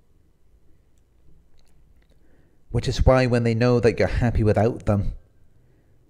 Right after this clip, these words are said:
they experience sadness and distress. It hurts them because you're no longer attached to them. You're no longer tied to their misery or their negative energy,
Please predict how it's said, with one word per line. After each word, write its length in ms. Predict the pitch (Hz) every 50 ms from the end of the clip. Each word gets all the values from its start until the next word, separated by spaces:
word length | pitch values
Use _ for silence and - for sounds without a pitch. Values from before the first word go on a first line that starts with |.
| _ _ _ - -
they 140 | - 131
experience 640 | - 113 - - - - 135 127 127 123 117 113 98 -
sadness 580 | - - - 117 117 120 101 110 117 104 -
and 140 | - - 101
distress. 760 | - - - - 120 113 117 113 101 80 - - - - - - - _ _ _ _ _ _ _ _ _ _ _ _ _ _ _ _ _ _ _ _ _ _ _ _ _ - - _ -
It 120 | - 120 113
hurts 360 | - 139 139 131 131 - -
them 140 | - 131 113
because 280 | 107 110 - 117 104
you're 100 | - 120
no 120 | 113 117 120
longer 240 | 120 110 104 - -
attached 540 | - - - - - 123 120 - - - - -
to 200 | - 127 120 123
them. 280 | 110 110 107 104 - - - - - _ _ _ _ _ _ _ _ _ _ _ - - _ _ _ _ _ _ -
You're 120 | 120 123
no 80 | 123 123
longer 240 | 123 127 110 107 104
tied 340 | - - - 120 117 117 -
to 60 | 110
their 120 | - 107
misery 460 | 101 104 107 117 107 - - 120 113 -
or 120 | - 107
their 120 | 101 104
negative 340 | 101 107 113 107 101 101 90
energy, 560 | 95 104 113 113 107 - 101 101 107 - -